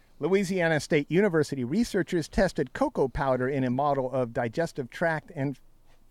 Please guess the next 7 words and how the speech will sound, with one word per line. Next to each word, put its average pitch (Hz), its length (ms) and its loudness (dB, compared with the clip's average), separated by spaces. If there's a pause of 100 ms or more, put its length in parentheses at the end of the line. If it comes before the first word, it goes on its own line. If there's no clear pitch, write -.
found 147 440 0
that 127 260 -2
certain 190 320 -6
bacteria 135 580 -2
in 139 200 -4
the 123 80 -4
stomach 170 380 -2